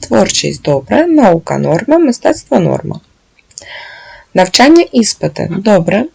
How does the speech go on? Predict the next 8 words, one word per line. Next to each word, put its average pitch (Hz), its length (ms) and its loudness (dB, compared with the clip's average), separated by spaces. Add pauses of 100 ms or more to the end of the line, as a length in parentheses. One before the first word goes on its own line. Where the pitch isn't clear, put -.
(180)
подорожі 151 540 2
норма, 165 520 0
відпочинок 220 920 -2
добре, 165 440 0 (560)
застілля – 180 640 2
норма, 135 560 -2
алкоголь 214 540 2
норма, 143 560 -2